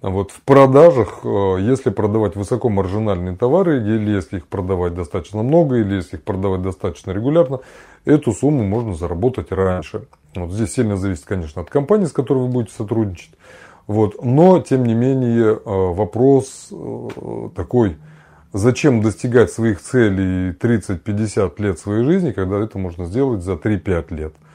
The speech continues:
в плане финансового дохода, а дальше вы уже занимаетесь тем делом, которое вам нравится. Опять же, чем хороша работа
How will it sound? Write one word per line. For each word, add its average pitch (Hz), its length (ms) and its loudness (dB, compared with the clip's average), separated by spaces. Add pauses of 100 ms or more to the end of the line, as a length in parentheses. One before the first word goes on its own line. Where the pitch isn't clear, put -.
(380)
в - 100 -20
плане 101 300 2
финансового 98 600 -4
дохода, 131 560 2
а 113 60 2
дальше 185 320 0
вы 120 80 2
уже 127 140 0
занимаетесь 104 640 -4
тем 170 260 0
делом, 151 280 0
которое 120 340 -2
вам 98 200 -2
нравится. 85 460 -6 (460)
Опять 110 320 4
же, 98 100 -2
чем 117 180 0
хороша 120 420 2
работа 110 420 2